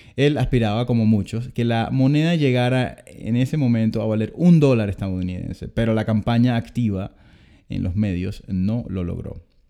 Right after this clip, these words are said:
Después del aumento de ese mo-, de, en ese momento, el precio de Dogecoin continuó fluctuando, pero con tendencia a la caída. Sin embargo, Conte Soto se mantuvo confiado en mantenerlo a largo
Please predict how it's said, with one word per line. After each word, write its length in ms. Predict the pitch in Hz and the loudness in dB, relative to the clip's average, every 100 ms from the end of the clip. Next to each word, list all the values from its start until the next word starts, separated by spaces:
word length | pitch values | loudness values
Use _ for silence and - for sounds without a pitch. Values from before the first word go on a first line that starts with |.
| - _ _ _ | -20 _ _ _
Después 340 | 131 127 147 160 | -4 0 2 4
del 140 | 180 | 4
aumento 500 | 143 131 120 113 104 | 4 4 4 2 0
de 120 | 98 | -2
ese 160 | 107 143 | -4 -2
mo-, 200 | 139 110 | -2 -2
de, 640 | 92 98 92 - - - - - - | -4 -6 -8 -12 -20 -20 -20 -20 -18
en 120 | - 104 | -4 -4
ese 140 | 135 | 0
momento, 420 | 120 98 87 - - | 0 2 -2 -4 -8
el 100 | 113 | -2
precio 200 | 151 165 | 2 2
de 60 | |
Dogecoin 600 | 131 127 - 131 123 - - | 2 0 -2 -2 0 -2 -6
continuó 400 | 151 139 135 123 | -6 0 0 0
fluctuando, 640 | 151 131 - - - - - - - - - | -4 -6 -6 -10 -10 -12 -16 -16 -20 -20 2
pero 340 | 160 151 147 | 2 4 2
con 220 | 143 131 | 0 0
tendencia 560 | 127 120 107 101 95 110 | 2 2 2 0 -2 -4
a 180 | - 101 | -4 -4
la 140 | 92 | -4
caída. 380 | 82 80 67 64 - - _ | -4 -6 -8 -12 -16 -20 _
Sin 140 | 147 | 2
embargo, 400 | 139 123 120 127 | 4 4 2 0
Conte 240 | 131 113 | 0 0
Soto 500 | 110 139 110 - 120 - _ | 0 -4 -4 -6 -10 -12 _
se 140 | - 131 | -4 0
mantuvo 520 | 131 127 151 165 165 | 2 2 0 -2 -2
confiado 880 | - 127 113 - 139 135 101 73 - | 2 2 2 -4 0 2 0 -4 -2
en 120 | 104 | 0
mantenerlo 680 | 104 101 101 104 123 139 - | 2 0 0 0 2 -2 -2
a 120 | 90 | -4
largo 540 | 90 98 101 101 104 | -2 -2 -2 -4 -6